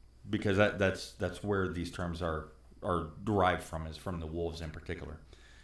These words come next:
If you have a good, strong alpha wolf, they're not always dogpiled just because they get injured. On occasion, they're actually loved by their pack,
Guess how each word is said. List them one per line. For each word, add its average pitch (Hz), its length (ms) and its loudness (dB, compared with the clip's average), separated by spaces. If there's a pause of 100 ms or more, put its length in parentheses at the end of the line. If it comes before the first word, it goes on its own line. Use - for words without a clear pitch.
(140)
If - 80 -18
you 131 160 8
have 120 220 6
a 92 60 4
good, 92 560 6
strong 90 640 0
alpha 85 300 0
wolf, 71 420 -6 (1700)
they're 123 480 10
not 127 360 8
always 110 420 10
dogpiled 101 760 4
just 104 220 2
because 98 280 0
they 87 100 2
get 90 200 2
injured. 85 380 -4 (580)
On 120 200 8
occasion, 110 720 4 (580)
they're 110 380 8
actually 98 440 4
loved 87 640 4 (100)
by 92 260 6
their 80 180 0
pack, 73 500 -4